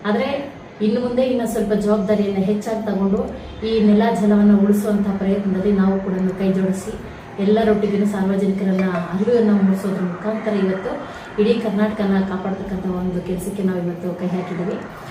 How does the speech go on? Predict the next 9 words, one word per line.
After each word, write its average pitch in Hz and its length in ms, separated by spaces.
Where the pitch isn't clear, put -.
ಆ, 196 280
ಅದರಲ್ಲಿ 233 260
ಪ್ರಮುಖವಾಗಿ, 254 1000
ಆ, 208 60
ಎಲ್ಲ 226 160
ಸರ್ಕಾರಿ 233 500
ಅಥವಾ 220 640
ಖಾಸಗಿ 208 760
ಸಂಸ್ಥೆಗಳೇನಿದೆ 202 840